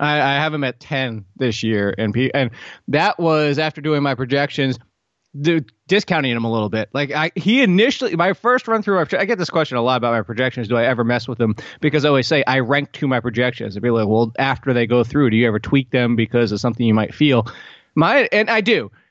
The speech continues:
And it's only because, like, it makes me double check maybe my projections, the values I'm using, the f-, stuff I'm pulling, anything. You know, it's all pulling information that I wanna go through myself and look at. And obviously some of that information you pull isn't going to account for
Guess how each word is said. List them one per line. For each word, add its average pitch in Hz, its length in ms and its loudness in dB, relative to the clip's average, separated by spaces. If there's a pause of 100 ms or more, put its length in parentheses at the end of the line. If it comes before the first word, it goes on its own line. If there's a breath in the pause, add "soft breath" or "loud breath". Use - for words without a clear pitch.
(140)
And 190 100 0
it's 190 80 -4
only 214 220 2
because, 185 320 0
like, 170 180 0
it 151 140 0
makes 196 220 0
me 185 100 2
double 160 260 2
check 160 380 0
maybe 160 460 2 (120)
my 160 200 0
projections, 151 580 -2 (140)
the 143 240 0
values 139 440 0
I'm 135 140 0
using, 139 380 2
the 127 80 2
f-, 117 180 -12
stuff 143 300 -2
I'm 123 100 0
pulling, 135 420 2
anything. 165 280 0 (340 loud breath)
You 226 80 2
know, 208 140 4 (100)
it's 190 240 2
all 226 240 4
pulling 190 320 2
information 156 640 0
that 143 140 0
I 139 80 0
wanna 143 220 0
go 139 180 0
through 147 160 -2
myself 143 580 0
and 123 180 -2
look 170 220 0
at. 127 240 0
And 143 80 -4
obviously 147 400 0
some 147 220 -2
of - 20 0
that 127 140 0
information 131 420 0
you 117 80 0
pull 143 300 0
isn't 135 180 4
going 127 240 2
to 123 120 2
account 131 420 -2
for 127 260 0